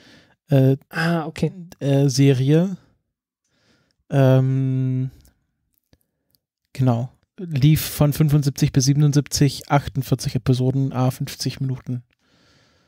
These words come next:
Speaker 2: Achtundvierzig Episoden, das ist ganz schön viel.
Speaker 1: Ja, Mondbasis Alpha eins.
Speaker 2: Okay. Gut. Ähm, so, ja, ähm,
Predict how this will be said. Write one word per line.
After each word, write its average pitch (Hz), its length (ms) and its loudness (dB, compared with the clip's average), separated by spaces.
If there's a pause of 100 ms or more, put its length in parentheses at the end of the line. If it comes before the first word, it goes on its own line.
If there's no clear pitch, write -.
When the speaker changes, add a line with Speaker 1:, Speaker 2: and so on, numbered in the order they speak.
(120)
Speaker 2:
Achtundvierzig 214 580 -4
Episoden, 208 440 -4
das 156 100 -12
ist - 40 -20
ganz 202 160 -10
schön 247 120 -14
viel. 233 220 -8 (540)
Speaker 1:
Ja, 165 300 2 (240)
Mondbasis 170 680 2
Alpha 135 380 2
eins. 117 520 -8 (1300)
Speaker 2:
Okay. 190 680 0 (1000)
Gut. 208 500 2 (280)
Ähm, 165 960 0 (680)
so, 226 220 4
ja, 190 300 4
ähm, 175 720 0